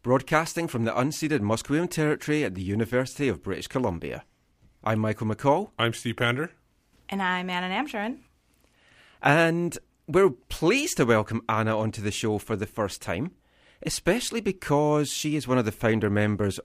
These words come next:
Speaker 1: of the Optimist Union.
Speaker 2: And we need that this week.
Speaker 1: Yeah, after the result in New England, it's not a very optimistic week in some regards, but we'll, we'll come to that in a little bit. We're missing Zach again.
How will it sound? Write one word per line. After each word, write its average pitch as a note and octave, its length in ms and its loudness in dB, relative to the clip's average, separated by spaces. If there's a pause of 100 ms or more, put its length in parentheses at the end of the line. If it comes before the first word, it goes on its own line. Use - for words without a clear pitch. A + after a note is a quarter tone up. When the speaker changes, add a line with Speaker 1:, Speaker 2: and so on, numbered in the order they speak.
Speaker 1:
of G#2 320 -2
the G2+ 200 0
Optimist A2+ 520 -2
Union. G#2 320 -2 (160)
Speaker 2:
And A2+ 140 0
we G#2+ 100 -2
need G#2 160 -4
that G2+ 160 -4
this G#2 180 -8
week. A#2+ 240 -10 (140)
Speaker 1:
Yeah, G#2 320 6 (100)
after D#3 720 8
the C3 360 6
result B2 540 4
in A2+ 160 4
New A2 180 4
England, A#2 420 0 (100)
it's - 580 -6 (580)
not D#4+ 180 4
a F#3+ 40 6
very C3 240 6
optimistic A#2 600 0
week A#2 180 0
in G#2+ 100 -2
some A2+ 220 2
regards, G#2 460 0
but - 80 -2
we'll, E3+ 140 -2
we'll E3+ 100 -2
come E3 200 -2
to C3 120 -4
that A2+ 160 4
in A2 80 -2
a G#2+ 60 0
little G2 240 -2
bit. G2+ 260 -2 (480)
We're E3 320 6
missing F#3+ 360 2
Zach A#2 400 0
again. A2+ 460 2